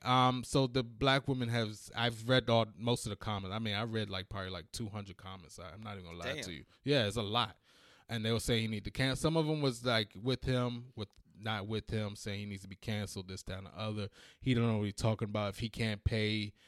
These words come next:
Speaker 1: this, that, and the other, the mortgage, I want a man to pay all the bills, this, that, and the other, then he's not the one for me. With me saying all that, my question to you is, how do you feel about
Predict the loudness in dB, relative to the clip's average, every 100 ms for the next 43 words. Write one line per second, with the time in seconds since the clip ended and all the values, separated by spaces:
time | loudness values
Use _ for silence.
0 | -20 _ -2 -2 0 2 2 0 0 2
1 | 2 -2 -4 -2 0 0 0 -2 -2 -4
2 | -2 -2 -4 -4 -4 -2 -2 -4 -6 -10
3 | -10 -10 -2 0 0 -2 -6 -12 -20 _
4 | _ -10 -10 -6 -6 -6 -10 -8 -6 -4
5 | -4 -6 -8 -10 -10 -14 -16 -8 -6 -4
6 | -6 -8 -10 -18 -18 -20 -18 -16 -12 -12
7 | -12 -20 _ _ _ _ _ _ _ _
8 | _ _ _ _ _ _ _ -4 0 2
9 | 4 6 8 8 6 8 8 6 4 4
10 | 0 -8 -12 -4 -4 0 2 2 -2 -8
11 | -4 -2 -2 -2 -2 -4 -6 -10 -14 -18
12 | _ _ _ _ _ 0 2 2 2 2
13 | 0 0 0 2 2 2 0 -2